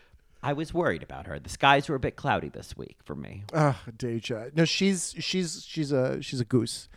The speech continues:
Speaker 2: I
Speaker 1: Yeah.
Speaker 2: could, I could just, just call it now. Um, <clears throat> I, you know, I don't think we need to necessarily focus on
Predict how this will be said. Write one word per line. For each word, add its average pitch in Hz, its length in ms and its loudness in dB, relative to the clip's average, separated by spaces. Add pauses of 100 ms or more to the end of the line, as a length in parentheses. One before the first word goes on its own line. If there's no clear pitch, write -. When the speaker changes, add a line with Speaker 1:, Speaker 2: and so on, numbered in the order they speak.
(280)
Speaker 2:
I 139 60 2
Speaker 1:
Yeah. 120 140 2
Speaker 2:
could, - 100 -6
I 127 80 -4
could - 120 -12
just, - 320 -8
just - 440 -4
call 180 240 10
it 185 100 0
now. 123 280 0 (420)
Um, 175 420 8 (220)
<clears throat> 165 320 -6
I, 208 100 10
you 262 220 2
know, 294 180 10
I 247 140 6
don't 302 180 4
think 392 160 4
we 359 100 6
need 277 200 2
to 226 300 8
necessarily 202 680 6
focus - 500 4 (100)
on 165 680 4